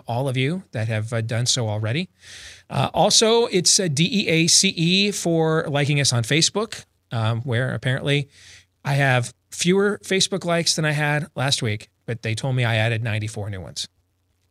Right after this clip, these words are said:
I'm not entirely sure how that math works, but,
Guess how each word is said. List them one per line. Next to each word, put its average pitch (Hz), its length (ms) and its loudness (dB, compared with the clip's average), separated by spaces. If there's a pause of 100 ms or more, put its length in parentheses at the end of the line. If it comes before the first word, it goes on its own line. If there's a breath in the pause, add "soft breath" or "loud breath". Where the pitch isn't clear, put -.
I'm 110 280 -8 (200)
not 127 160 -8
entirely 131 360 -4
sure 196 260 -2 (840 soft breath)
how - 180 -10
that 151 220 -4
math 139 240 -6
works, - 340 -10 (460)
but, 117 180 -12